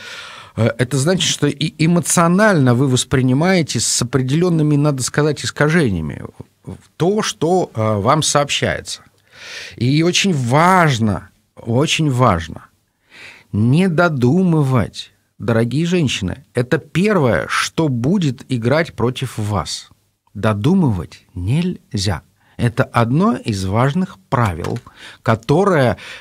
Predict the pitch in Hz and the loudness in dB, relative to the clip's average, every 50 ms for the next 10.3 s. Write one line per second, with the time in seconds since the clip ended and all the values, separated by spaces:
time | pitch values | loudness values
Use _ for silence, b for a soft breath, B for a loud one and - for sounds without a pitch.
0 | B B 101 104 107 107 85 110 113 156 160 - - 143 135 131 131 131 131 117 | B B 0 0 2 2 0 0 0 0 0 0 0 0 0 0 0 0 0 -2
1 | - - 180 208 208 175 143 - - - - - 113 110 123 147 165 147 - 143 | -2 0 0 0 0 0 -2 -4 -6 -6 -6 -6 -4 -2 0 0 0 0 -2 -2
2 | 131 123 117 131 165 175 147 127 - - 113 127 113 - - - - - 139 131 | -2 -2 0 -2 -2 0 -2 -4 -4 -2 -2 -2 -2 -2 -6 -12 -6 -6 -6 -6
3 | - - 147 110 - - _ _ 98 90 120 147 170 175 160 - 170 156 135 - | -2 -4 -4 -4 -4 -8 _ _ -6 0 2 2 2 2 0 0 -2 -2 -2 -4
4 | - - 110 95 110 127 139 120 113 110 139 135 120 143 139 - - - - 185 | -4 -6 -6 -2 -2 -2 -2 -2 0 0 0 0 2 0 0 0 -2 -2 -2 -2
5 | 185 151 127 117 - - - 104 92 - - - 87 - - - - - 87 76 | -2 0 0 -2 -2 -2 -4 -6 -6 -4 -6 -6 -4 -6 -8 -8 -6 -6 -6 -6
6 | - - - - - _ _ _ _ _ _ _ _ B B B B B B B | -6 -8 -12 -12 -14 _ _ _ _ _ _ _ _ B B B B B B B
7 | B 120 107 - - - 143 151 170 175 - - _ 170 170 156 - - _ _ | B -2 -2 0 0 0 2 2 2 -2 -4 -4 _ -2 -2 -2 -6 -14 _ _
8 | - 180 180 185 170 - - - 143 139 135 - 156 147 - - - 156 175 147 | 0 2 4 4 2 2 0 0 0 0 0 0 -2 0 0 0 0 0 -2 -2
9 | - - - 160 170 180 185 180 170 - - - 170 165 165 165 160 160 156 147 | -2 -2 0 2 4 4 4 2 0 0 -2 -2 0 2 2 2 2 2 4 2
10 | 131 117 - - - - | 2 0 -2 -6 -6 -10